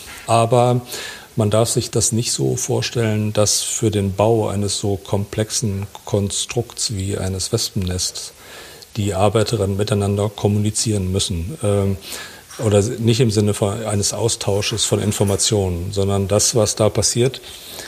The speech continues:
ist im Grunde eine dezentralisierte Bauaktivität, die durch andere Steuerungsmechanismen gelenkt wird.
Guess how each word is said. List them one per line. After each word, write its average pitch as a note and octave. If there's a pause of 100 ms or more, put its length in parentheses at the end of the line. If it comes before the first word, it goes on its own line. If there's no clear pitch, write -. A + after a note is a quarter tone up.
(140)
ist -
im G#2
Grunde G#2+
eine G#2
dezentralisierte G2+ (240)
Bauaktivität, G2 (800)
die G#2
durch A2
andere G#2+
Steuerungsmechanismen G2
gelenkt G2+
wird. -